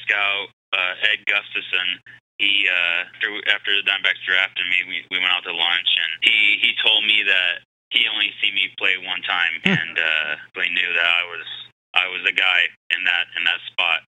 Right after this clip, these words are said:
Speaker 2: Mm-hmm.
Speaker 1: um, to be drafted in the, in that, in that spot in the, in the draft. Um, but he, he said that he had seen me play once, and it was at an Arizona State tournament at the beginning of the year, uh, of my junior year, and, uh,
Speaker 2: That's
Speaker 1: hit a
Speaker 2: crazy.
Speaker 1: home run and had a,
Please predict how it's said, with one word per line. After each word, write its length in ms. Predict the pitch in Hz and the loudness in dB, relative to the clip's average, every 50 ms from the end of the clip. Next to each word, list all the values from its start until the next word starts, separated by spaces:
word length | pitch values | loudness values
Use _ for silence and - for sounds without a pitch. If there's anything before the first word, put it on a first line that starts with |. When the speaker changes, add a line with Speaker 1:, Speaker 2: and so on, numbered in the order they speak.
| _ _ | _ _
Speaker 2:
Mm-hmm. 320 | _ 127 127 117 127 123 127 139 | _ -4 -2 -2 -2 -2 -2 -4
Speaker 1:
um, 240 | 82 80 78 78 78 | -2 -4 -4 -4 -6
to 160 | - _ - | -8 _ -4
be 160 | - 85 85 - | -2 -2 -2 0
drafted 480 | 85 85 82 82 82 - - 80 80 | 2 2 2 2 0 -2 -4 -4 -4
in 20 | 80 80 | -4 -6
the, 80 | 78 - 85 | -4 -2 -2
in 80 | 85 85 | 0 2
that, 160 | 82 85 - - | 0 0 0 -2
in 80 | 85 85 | -2 0
that 240 | 85 82 85 82 - _ _ _ _ _ - - _ _ _ - | 2 0 0 0 -4 _ _ _ _ _ -14 -14 _ _ _ -4
spot 320 | - - - 98 92 90 | -2 0 0 0 2 0
in 60 | 87 87 | 0 -4
the, 100 | 87 85 - - 90 | -4 -4 -4 -4 -4
in 40 | 90 | -2
the 80 | 85 82 | -2 0
draft. 320 | 82 87 90 80 78 78 - _ _ - - - - - - - _ - | 2 4 4 4 4 2 0 _ _ -10 -8 -8 -8 -8 -10 -4 _ 0
Um, 400 | 92 90 87 82 80 80 - 80 _ _ _ _ | 2 2 2 0 -2 -8 -18 -20 _ _ _ _
but 160 | _ 117 110 104 | _ 0 2 2
he, 160 | 117 117 113 - - _ | 2 0 -2 -6 -18 _
he 320 | - - - 104 120 113 - - | -6 -6 -2 0 0 -2 2 2
said 160 | 117 110 101 | 0 2 4
that 160 | 107 101 95 | 2 2 2
he 80 | 110 110 107 101 | 2 0 0 0
had 80 | - - 110 | 0 -2 -2
seen 80 | 107 | 0
me 160 | 104 104 101 - | 0 -2 -4 0
play 240 | - 107 104 101 | 0 0 0 0
once, 320 | 98 101 104 104 101 95 - | 0 -2 -2 -2 -2 -2 -2
and 160 | 98 95 92 | -2 -2 0
it 60 | 92 92 | -2 0
was 80 | 90 | 0
at 160 | 95 92 92 | 0 0 2
an 80 | 92 90 | 2 2
Arizona 400 | 90 92 92 92 92 98 95 92 90 - - | 2 2 0 0 0 -2 -2 -2 -4 -4 -2
State 160 | - 95 95 95 - | 0 0 0 0 0
tournament 400 | - 98 92 92 92 90 87 82 | -2 -2 0 2 0 0 0 0
at 20 | _ _ | _ _
the 80 | 95 92 90 | -4 -2 0
beginning 160 | 98 92 92 | -2 -4 -2
of 80 | 92 90 | -2 0
the 80 | 87 | 0
year, 220 | 90 92 90 87 85 82 - _ _ _ - | 2 2 2 2 2 0 -4 _ _ _ -2
uh, 240 | 82 82 80 82 87 - _ | 0 0 2 0 -2 -2 _
of 240 | 85 87 87 82 _ 90 | -4 -4 -4 -4 _ -2
my 80 | 85 - | -2 0
junior 320 | - 95 95 92 90 90 | 0 -2 0 0 0 0
year, 320 | 87 92 92 90 82 78 78 | 2 2 4 4 4 2 2
and, 400 | 90 87 87 85 85 85 85 85 | 2 2 2 0 0 0 0 0
uh, 400 | 82 82 80 80 80 78 80 82 - _ - | 0 0 -2 -4 -8 -10 -10 -12 -12 _ -8
Speaker 2:
That's 160 | 127 127 123 | -8 -4 2
Speaker 1:
hit 160 | - 120 110 | 2 4 4
a 80 | 110 117 | 4 2
Speaker 2:
crazy. 160 | 113 110 107 | 2 2 2
Speaker 1:
home 0 | 98 98 | 2 2
run 320 | 98 98 98 98 101 98 | 4 4 4 4 4 2
and 240 | 90 87 87 90 92 _ _ - | 0 0 0 -4 -8 _ _ 0
had 160 | - 98 101 | 0 2 2
a, 80 | 95 | 2